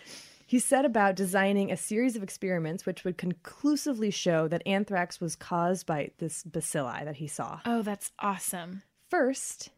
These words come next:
Speaker 1: he would isolate the bacterium from a sick animal. Then he would reproduce the bacteria in culture. Then he would inoculate a healthy animal with some of this bacteria-ridden culture. Finally, he would isolate the bacterium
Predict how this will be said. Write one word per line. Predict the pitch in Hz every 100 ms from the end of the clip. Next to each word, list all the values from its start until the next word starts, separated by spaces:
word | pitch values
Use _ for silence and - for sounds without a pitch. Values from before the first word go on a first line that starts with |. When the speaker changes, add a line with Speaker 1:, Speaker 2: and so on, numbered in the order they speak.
| _ _
Speaker 1:
he | - 294
would | 285 -
isolate | 233 262 202 175 170
the |
bacterium | 170 170 - 190 208 226
from | 247
a | 240
sick | - 180
animal. | 165 160 131 147 - _ _ _
Then | 175 170 269 180 165
he | 170 214
would | 190
reproduce | 185 202 262 - 202 202 220 -
the | 170
bacteria | 160 - - 156 156 170 -
in | 190
culture. | 185 - 285 - - - _ _ _ _ _ _
Then | 170 294 311 170 180 233 -
he | 233
would | 208
inoculate | 190 220 302 - 185 175 175
a |
healthy | - 330 - 202
animal | 175 165 165
with | 175
some | - 220
of | 190
this | 180 -
bacteria-ridden | 151 151 - 277 277 277 185 170 175
culture. | - 240 - - - _ _ _ _ _
Finally, | - 240 254 185 170
he | 175 196
would | 190
isolate | - 220 262 302 285
the |
bacterium | 294 294 - 180 175